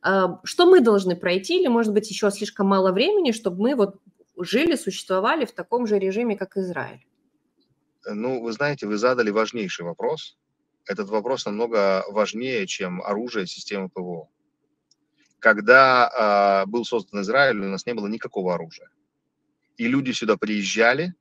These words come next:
Speaker 2: в сорок восьмом году, и некоторые погибли через два-три дня после того, как они сошли с, э, а, корабля. Но люди сюда приезжали для того, чтобы умереть за эту страну.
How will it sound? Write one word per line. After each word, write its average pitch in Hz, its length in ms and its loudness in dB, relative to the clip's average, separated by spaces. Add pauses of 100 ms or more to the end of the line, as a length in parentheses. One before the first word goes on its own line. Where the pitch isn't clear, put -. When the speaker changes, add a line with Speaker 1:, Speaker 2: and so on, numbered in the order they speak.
(460)
Speaker 2:
в - 40 -16
сорок 110 280 2
восьмом 98 280 -6
году, 110 380 -4 (800)
и 135 100 -4
некоторые 151 460 2
погибли 135 380 2
через 113 280 -4
два-три 110 340 0
дня 104 220 -2
после 92 340 -10
того, 95 240 -6
как 92 160 -12
они 95 120 -8
сошли 98 380 -10
с, - 180 -8
э, 87 300 -8 (420)
а, 87 840 0 (320)
корабля. 101 460 2 (600)
Но 120 140 0
люди 135 220 0
сюда 120 200 2
приезжали 113 480 -2
для 107 180 -6
того, 107 180 -4
чтобы 107 260 -10
умереть 113 540 -4
за 104 100 -2
эту 95 200 -4
страну. 85 340 -14